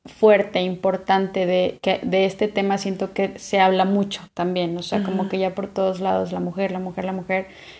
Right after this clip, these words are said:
Speaker 1: pero se me hace súper padre. Obviamente hay a quien no le gusta, pero a mí se me hace que resulta un tema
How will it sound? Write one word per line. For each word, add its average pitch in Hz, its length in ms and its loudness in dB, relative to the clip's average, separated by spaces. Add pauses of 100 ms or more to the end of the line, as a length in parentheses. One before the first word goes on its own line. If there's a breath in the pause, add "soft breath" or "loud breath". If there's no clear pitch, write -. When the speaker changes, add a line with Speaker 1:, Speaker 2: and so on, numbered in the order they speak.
(180 loud breath)
Speaker 1:
pero 214 220 8
se 214 120 2
me 208 100 4
hace 208 160 0
súper 214 400 2
padre. 220 300 8
Obviamente 196 640 2
hay 175 220 2
a 175 100 -2
quien 170 260 -4
no 175 120 -2
le 180 160 -2
gusta, 180 400 -4
pero 180 360 0 (460)
a 185 100 0
mí 190 220 0
se 196 140 -4
me 202 180 0
hace 185 280 -4
que 190 120 -2
resulta 185 460 -4
un 190 100 -2
tema 190 540 -4